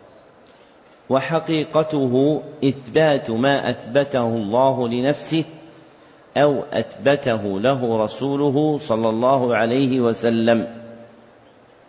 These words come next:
ودليله القرآن قوله تعالى: "وهو السميع البصير"، وهو السميع البصير. وهذا الأصل له شرطان،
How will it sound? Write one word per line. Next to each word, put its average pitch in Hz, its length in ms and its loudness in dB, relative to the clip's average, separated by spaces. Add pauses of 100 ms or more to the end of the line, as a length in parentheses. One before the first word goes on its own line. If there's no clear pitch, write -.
(1900)
ودليله 139 680 2
القرآن 123 920 0 (600)
قوله 139 520 2
تعالى: 131 680 0 (300)
"وهو 135 460 4
السميع 127 680 -2
البصير"، 98 460 -4 (460)
وهو 120 400 2
السميع 123 720 -2
البصير. 110 520 -2 (1400)
وهذا 143 400 0
الأصل 151 680 0 (520)
له 147 340 2
شرطان، 110 520 -2